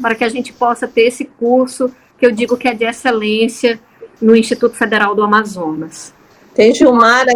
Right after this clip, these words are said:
Speaker 2: né, André?
Speaker 1: Tem Gilmara, maravilhosa, que chegou, tá cuidando muito da gente, cuidando da página, ajudando no seta.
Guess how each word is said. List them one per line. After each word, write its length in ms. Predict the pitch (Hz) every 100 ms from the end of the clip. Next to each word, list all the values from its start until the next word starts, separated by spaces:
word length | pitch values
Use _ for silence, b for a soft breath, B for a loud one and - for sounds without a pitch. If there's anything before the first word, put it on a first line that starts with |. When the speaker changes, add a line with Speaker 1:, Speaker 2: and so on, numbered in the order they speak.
| 240
Speaker 2:
né, 80 | 262
André? 380 | 262 220 190 220 _ - - -
Speaker 1:
Tem 220 | 254 254
Gilmara, 720 | 233 233 220 226 240 247 247
maravilhosa, 960 | 240 226 226 247 247 220 226 233 233 233
que 120 | -
chegou, 680 | - 226 196 196 226 226 226
tá 120 | 226
cuidando 480 | 214 233 226 226 214
muito 380 | 220 226 233 226
da 160 | 214
gente, 640 | 202 - 226 233 233 226 240
cuidando 320 | 226 226 220
da 80 | 214
página, 680 | - - 220 220 220 220
ajudando 440 | 220 220 214 220 220
no 100 | 214
seta. 840 | - - 226 220 220 220 226 220